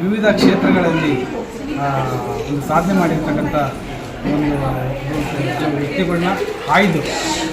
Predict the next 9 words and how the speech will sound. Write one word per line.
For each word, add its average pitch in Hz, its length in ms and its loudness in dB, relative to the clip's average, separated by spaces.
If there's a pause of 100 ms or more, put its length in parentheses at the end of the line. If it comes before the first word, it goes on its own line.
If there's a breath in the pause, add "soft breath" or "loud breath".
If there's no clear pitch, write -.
ನಮ್ಮ 165 160 0
ಸಂಸ್ಥೆಯಿಂದ 190 560 2
ಒಂದು 160 320 4
ಅವ್ರಿಗೆ 147 540 2
ಗೌರವ 175 220 2
ಕೊಡ್ತಕ್ಕಂಥ 147 400 -2
ಕೆಲಸ 131 340 -6
ಮಾಡಿದ್ದೀವಿ 127 320 -4
ಇವತ್ತು. 120 240 -10